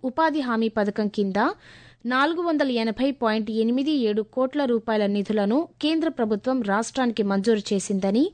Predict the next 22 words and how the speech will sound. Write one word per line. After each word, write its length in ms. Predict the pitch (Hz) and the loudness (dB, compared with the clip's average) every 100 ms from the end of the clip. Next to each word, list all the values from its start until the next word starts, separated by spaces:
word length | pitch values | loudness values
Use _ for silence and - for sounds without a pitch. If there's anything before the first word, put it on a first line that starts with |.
| _ - | _ -4
కేంద్ర 320 | 330 359 339 | 0 2 0
గ్రామీణాభివృద్ధి 880 | 226 240 262 294 302 254 247 208 220 | 0 -2 0 0 0 -2 -4 0 0
శాఖ 260 | 226 214 208 | 0 -2 -2
సహాయ 400 | - 190 220 226 | -2 -2 0 0
మంత్రి 400 | 214 202 269 302 | -2 -2 0 0
పెమ్మసాని 560 | 233 220 240 262 214 - | 0 0 0 0 -2 0
చంద్రశేఖర్ 580 | 220 247 - 220 - 196 | 0 0 0 -2 -2 0
వెల్లడించారు. 680 | 196 185 190 - 196 196 185 - _ - | 0 0 -2 -2 0 0 -2 -6 _ -6
ఈ 100 | 233 | 0
మేరకు 420 | 226 226 214 285 359 - | 0 0 -2 -2 -2 -4
సామాజిక 600 | - 262 277 320 277 262 | -4 -2 0 0 -2 -2
మాధ్యమం 520 | 226 202 208 214 226 | 0 0 0 0 0
ఎక్స్ 300 | 208 220 - | 0 -2 -2
వేదికగా 600 | 220 202 202 202 220 277 | 0 0 0 -2 0 0
మంత్రి 360 | 294 240 233 214 | 0 -2 -2 -2
తెలిపారు. 500 | 202 190 202 202 196 - - - - - | 0 0 0 2 0 -2 -20 -20 -20 -14
గ్రామీణ 480 | 233 277 302 359 330 | -2 0 0 0 -2
ప్రాంతాల్లో 680 | 262 233 214 208 202 208 254 302 | -2 -2 -2 -2 -2 0 0 0
దీర్ఘకాలిక 760 | 208 254 247 294 254 226 208 | -2 -2 -2 -4 -2 -2 -2
పనులు 360 | 202 208 220 233 | -2 0 0 0
వేగంగా 460 | 202 220 240 233 | 2 0 0 0
చేపట్టేందుకు 800 | 208 - 202 196 - 202 190 - | 0 -2 -2 -2 -2 -2 0 2